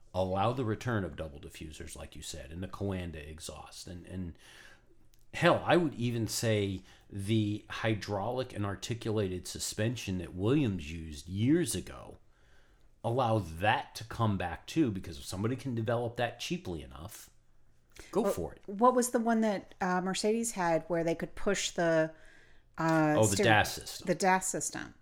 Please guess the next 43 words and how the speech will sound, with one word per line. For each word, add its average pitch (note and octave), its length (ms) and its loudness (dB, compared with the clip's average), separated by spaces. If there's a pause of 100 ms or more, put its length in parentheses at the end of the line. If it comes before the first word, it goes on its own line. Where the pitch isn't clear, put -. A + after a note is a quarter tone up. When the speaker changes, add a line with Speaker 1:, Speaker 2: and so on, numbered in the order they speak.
(340)
Speaker 2:
That E3 220 6
Speaker 1:
That - 0 - (260)
Speaker 2:
got - 20 8
outlawed F3+ 760 12
after E3 420 8
it D3 160 4
was D#3 160 0
proven D3+ 320 2
that D3 100 2
it C#3 120 0
was C#3 240 -2
working C3+ 320 -2
really A#2 200 -4
well. G2 240 -6 (720)
You A3+ 160 6
know, A3+ 280 6 (180)
the F#3+ 140 6
Speaker 1:
It - 20 8
Speaker 2:
oth-, C3 60 10
Speaker 1:
actually F#2 360 6
was D2 220 -10
not, - 240 -16
but G2+ 140 -4
anyway. E2 360 -8
Speaker 2:
the A3 180 4
other C4 260 8
thing A3 180 2
that F#3 140 0
they E3+ 100 4
need E3 200 2
to D#3 160 0 (120)
consider D#3 640 2
is D3 520 2 (240)
you F3 200 -2
also G#3 340 6
have G3+ 200 2
to F#3 60 -4
have D3+ 320 2
some G#3+ 520 4
level F3 420 4
of D#3+ 300 0
regulation D3 800 0
on D3 220 0